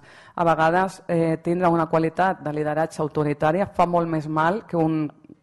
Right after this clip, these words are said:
cas d'assetjament, pot arribar a fer molt més mal, perquè és un fet col·lectiu i s'està fent molt mal a moltes persones, d'acord?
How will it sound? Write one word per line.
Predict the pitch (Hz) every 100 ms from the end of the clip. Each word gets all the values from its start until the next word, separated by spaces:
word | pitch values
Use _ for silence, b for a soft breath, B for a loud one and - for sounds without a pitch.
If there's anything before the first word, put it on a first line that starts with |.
| _
cas | 160 165
d'assetjament, | 185 175 156 139 147 139 208
pot | 175 160 160
arribar | 151 147
a | -
fer | 156
molt | 151
més | 143 139 147
mal, | 190 165
perquè | 156 143 151
és | 143
un | 143
fet | - 170 170
col·lectiu | - 151 135 - 185 208 143 B B B
i | -
s'està | - 160 170
fent | - 165
molt | 156 147 143
mal | 160 196
a | 151
moltes | 147 139 143
persones, | - 147 - 151 143 135 139
d'acord? | 139 - 160 226